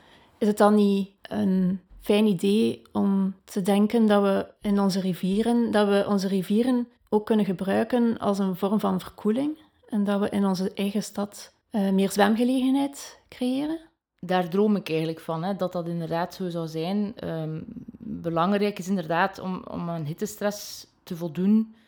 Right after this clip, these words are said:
Speaker 2: Het is belangrijk als we hittestress willen verminderen en een oplossing willen bieden, moet je verkoeling aanbieden, onder andere.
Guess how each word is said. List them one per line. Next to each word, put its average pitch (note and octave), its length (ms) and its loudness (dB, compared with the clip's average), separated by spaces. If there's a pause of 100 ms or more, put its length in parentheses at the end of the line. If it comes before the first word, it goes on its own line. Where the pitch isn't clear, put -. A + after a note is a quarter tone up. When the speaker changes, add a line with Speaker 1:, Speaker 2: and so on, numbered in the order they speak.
(220)
Speaker 2:
Het - 120 -8
is G3 140 -2
belangrijk A3+ 500 4
als - 180 -6
we F#3 400 -4
hittestress G3+ 1040 -6 (1040)
willen F3 340 -4
verminderen G#3 640 2
en F#3 100 -6
een F3 160 -8
oplossing G#3 420 -6
willen G3+ 220 -4
bieden, G#3+ 360 -2 (460)
moet G#3 240 -2
je A3 440 0
verkoeling F#3+ 760 -2
aanbieden, F3 600 -4
onder E3+ 260 -2
andere. D3 380 -4